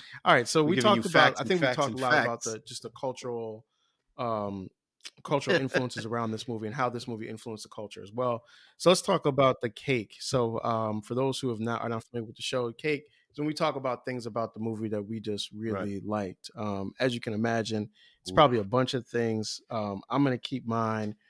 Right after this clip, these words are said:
Speaker 1: pretty short and quick because I, I know that there are, like, there are, like, major move, major moments in this movie that are just great.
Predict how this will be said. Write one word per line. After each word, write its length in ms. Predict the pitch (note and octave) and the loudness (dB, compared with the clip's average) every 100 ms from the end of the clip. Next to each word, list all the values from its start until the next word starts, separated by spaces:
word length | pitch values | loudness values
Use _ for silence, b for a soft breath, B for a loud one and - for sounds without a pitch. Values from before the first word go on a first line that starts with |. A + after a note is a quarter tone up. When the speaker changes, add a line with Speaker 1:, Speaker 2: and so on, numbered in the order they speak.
| _ _ _ - | _ _ _ -2
Speaker 1:
pretty 340 | D#3 C#3+ B2 | 4 4 4
short 640 | A2+ - - C3 B2 A2+ - | 0 0 2 4 4 2 -2
and 160 | B2 A2 | -6 -6
quick 420 | - C#3+ B2 - - b b _ - | -4 -2 0 -2 -16 b b _ -12
because 520 | B2 - C#3 C3 A#2 - | -10 0 4 4 0 -4
I, 180 | C#3+ D#3 - | 2 2 4
I 60 | |
know 160 | E3+ F3 | 4 4
that 120 | C#3+ | 4
there 180 | C#3 B2+ | 2 2
are, 40 | |
like, 260 | A2 G#2 - - | 0 -6 -6 2
there 100 | D3+ | 2
are, 40 | |
like, 200 | C3+ A2+ | 4 0
major 540 | G#2 A2+ B2 A2 A#2 A2 | -2 -4 -4 -4 -6 -8
move, 360 | G2+ B2 A#2 A#2 | -6 -6 -6 -8
major 400 | A#2+ C#3 C3 C3 | -6 -4 -4 -6
moments 400 | A2+ A#2 A#2 A2 | -6 -6 -8 -10
in 60 | G#2+ | -12
this 140 | G#2 | -10
movie 220 | G#2+ G2+ | -10 -10
that 140 | G2 G2 | -14 -16
are 60 | |
just 200 | F#2 F#2 | -18 -20
great. 260 | - F2+ F2 | -14 -14 -14